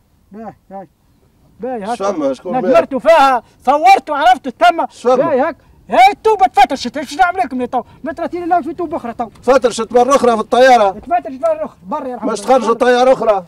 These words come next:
Speaker 1: هاي، هاي. يا سيدي بربيش، راهو الريق شيح، يا سيدي بربيش. برا عاد خويا، عاد بعد رجلك، ابعد، عاد يب-، يبعد ناس. هاي، هاي، ايش بديش التوبة هذه؟ التوبة هذه، ايش معاه؟ ايش؟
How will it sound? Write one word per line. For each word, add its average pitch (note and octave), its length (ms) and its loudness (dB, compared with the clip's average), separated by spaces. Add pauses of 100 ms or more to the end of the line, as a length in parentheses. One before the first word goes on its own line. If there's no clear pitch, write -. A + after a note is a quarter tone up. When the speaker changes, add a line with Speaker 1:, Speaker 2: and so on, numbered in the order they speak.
(120)
Speaker 1:
هاي، C4+ 440 -4
هاي. C4+ 240 -4 (480)
يا E4 160 -4
سيدي E4 320 -10
بربيش، D4+ 520 -6 (200)
راهو C4 240 -10
الريق D#4+ 300 -10
شيح، E4+ 440 -2
يا D#4+ 220 0
سيدي D4+ 220 -8
بربيش. C4+ 400 -8 (300)
برا C#4 260 -6
عاد B3 200 -6
خويا، C4 260 -6
عاد B3+ 140 -6
بعد C#4+ 300 -6
رجلك، A#3 260 -8
ابعد، C4 280 -12
عاد A3 180 -10
يب-، D4 140 -6 (340)
يبعد C#4+ 220 -4
ناس. B3+ 120 -14 (120)
هاي، C#4+ 80 -2
هاي، A#3+ 240 -2
ايش A#3+ 120 -12
بديش G#3 180 -12
التوبة A3+ 340 -8
هذه؟ G#3 180 -10 (280)
التوبة C#4 460 -8
هذه، C4+ 220 -6 (120)
ايش F4 200 -4
معاه؟ E4 260 -2 (480)
ايش؟ G4 240 -2